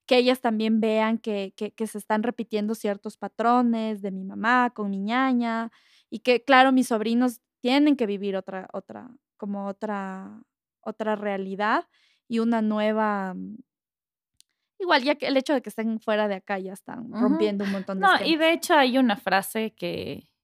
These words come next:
Speaker 2: es, es bastante cierta, eh, que dice, "El universo te pondrá en la misma situación hasta que aprendas". Entonces, justamente, si ya te estás dando cuenta que un patrón se está repitiendo en tu vida o en la vida de tu familia,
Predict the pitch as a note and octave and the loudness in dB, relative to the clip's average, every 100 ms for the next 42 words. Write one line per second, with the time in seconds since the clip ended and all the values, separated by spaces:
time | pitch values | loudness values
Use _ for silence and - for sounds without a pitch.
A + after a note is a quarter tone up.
0 | _ E3+ F3 F3 - - - _ _ _ | _ -6 -4 -6 -10 -16 -20 _ _ _
1 | _ _ - - _ - D4+ C#4 C4+ A3 | _ _ -20 -20 _ -2 0 2 2 0
2 | G#3 G3+ - D3+ - - - _ _ F#3 | 0 -4 -2 -4 -4 -10 -16 _ _ -2
3 | F#3 F3 F#3+ F3+ - F#3+ F#3+ F#3+ F#3 G3 | 0 0 -2 -2 2 2 2 2 2 0
4 | A#3 G3 F3+ - F3 F3+ F#3 G3+ G3 F#3+ | -2 -2 -4 -2 0 2 4 4 0 -2
5 | G#3 G#3+ G#3 - E3+ G#3+ A#3+ C4 - - | -2 -4 -6 -8 -2 4 4 4 -4 -20
6 | - - - F3+ - E3 D#3+ - - - | -12 -10 -6 -6 -6 -4 -4 -4 -14 -20
7 | _ _ _ _ _ F#3+ G3 G3 F#3+ G#3 | _ _ _ _ _ -8 -4 -2 -2 -6
8 | - A#3 - B3 G3 F#3 - F#3 G3+ A3 | -2 0 4 4 4 0 -8 -4 -4 -4
9 | - G#3+ G3+ G#3 G#3 G3+ G3 F#3+ - F#3+ | -8 -4 0 2 0 -2 -2 -4 -4 -2
10 | G#3 G3+ F#3 F3+ F#3 F#3+ G3 - F3+ - | -2 0 -2 -4 -6 -4 -4 -6 -8 -4
11 | F#3 F3 E3+ - _ _ _ - F#3 F#3 | -2 -2 -8 -12 _ _ _ -4 -2 0
12 | F#3+ F#3 G#3+ F#3 D#3+ E3 E3+ F#3 G3+ F3+ | 2 4 4 4 4 2 0 2 2 0
13 | F#3+ F3 F3 F3+ A3+ A#3 | -6 -6 -4 0 0 0